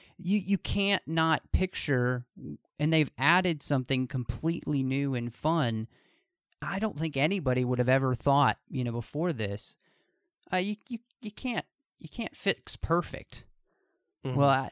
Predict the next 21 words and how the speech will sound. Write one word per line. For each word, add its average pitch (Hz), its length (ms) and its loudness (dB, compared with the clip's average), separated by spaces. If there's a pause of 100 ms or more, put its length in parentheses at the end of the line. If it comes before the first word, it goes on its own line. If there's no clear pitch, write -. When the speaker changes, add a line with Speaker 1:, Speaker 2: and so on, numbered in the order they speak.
(140)
Speaker 1:
I 165 120 0
don't 180 100 0
know, 175 160 6
but 127 120 2
I'd 131 160 2
say 151 180 2
that 139 80 2
they 139 120 2
made 135 200 2
it - 60 -2
more 123 220 -4
perfect. - 580 -6 (380)
Um, 101 380 -6 (180)
because 127 320 2
now, 135 520 4 (520)
e-, 156 200 -10
whether 160 280 2
you're 143 140 6
watching 143 340 2
either 165 380 4
one, 127 600 4